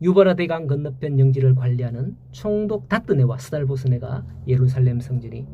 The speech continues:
다시 재건되어지는 것을 보고 이것을 막고자 하였지만, 자기들의 힘으로 여의치 않자 왕에게 상-, 상소를 올렸지 않습니까?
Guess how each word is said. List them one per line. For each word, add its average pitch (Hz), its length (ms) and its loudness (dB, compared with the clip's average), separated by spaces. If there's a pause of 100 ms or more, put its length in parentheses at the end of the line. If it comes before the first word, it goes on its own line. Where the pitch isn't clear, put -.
(160)
다시 214 380 -6
재건되어지는 185 760 0
것을 131 300 4
보고 131 440 -4
이것을 240 280 -4
막고자 180 460 -4
하였지만, 127 600 -2 (300)
자기들의 277 440 0
힘으로 247 320 -4
여의치 170 340 -2
않자 143 380 -4 (260)
왕에게 175 640 2 (300)
상-, 233 340 -16
상소를 269 520 -2
올렸지 151 380 0
않습니까? - 560 -12